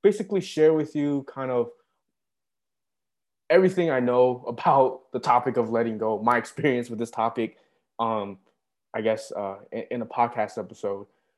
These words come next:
Um, but to start, I would like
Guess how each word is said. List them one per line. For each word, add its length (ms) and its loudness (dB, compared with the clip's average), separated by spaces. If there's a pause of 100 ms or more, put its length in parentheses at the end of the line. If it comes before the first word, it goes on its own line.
(340)
Um, 520 0 (1400)
but 220 4
to 100 -6
start, 540 2
I 60 4
would 160 4
like 320 0